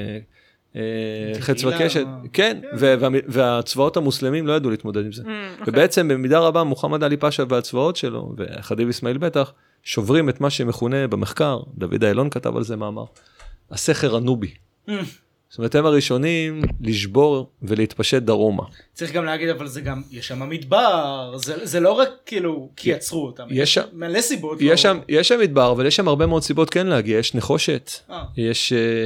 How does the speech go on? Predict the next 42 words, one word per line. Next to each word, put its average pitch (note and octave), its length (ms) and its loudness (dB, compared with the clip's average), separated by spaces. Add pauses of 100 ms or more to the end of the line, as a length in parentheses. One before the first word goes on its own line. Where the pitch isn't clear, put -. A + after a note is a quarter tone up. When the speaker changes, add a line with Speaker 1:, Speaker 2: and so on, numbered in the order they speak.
(140)
Speaker 1:
יש A2+ 120 -4
הרבה A#2 160 0
מאוד A#2 140 2
מחצבים A2+ 440 -2
טבעיים, C3 480 0 (400)
יש B2+ 80 -10
את - 80 -4
הנילוס G#3+ 360 2
שצריך - 400 -6
לדעת A2 320 -2
מאיפה A#2 260 -6
הוא A#2 80 -2
מגיע, A2+ 380 0
והעניין A2 720 -6
הזה, C#3+ 420 0
תראו, - 280 -12
הנילוס D#3 380 0
זה D3 100 -2
נק-, D3 220 -6 (100)
זו A#2+ 180 -2
נקודה C#3+ 580 -4
קריטית E3+ 400 -4
להבנת A2+ 400 -4
ההיסטוריה B2 360 -2
של A2+ 140 -8
מצרים A#2 380 -2
ושל A2+ 220 -6
האזור A#2 260 2
הזה A#2 120 -4
בכלל, A#2+ 260 -4
עד C#3+ 160 2
היום, D#3 240 2 (720)
עם A2+ 100 -8
פתיחת A#2+ 320 -2
סכר C3 300 -2
הרנסאנס A#2+ 540 0
לפני A2+ 200 -8
ארבע G#2+ 180 -4
שנים, A#2 460 -6
Speaker 3:
כן. - 120 -12
Speaker 1:
אה, G3+ 100 -8
באתיופיה, C#3 580 -4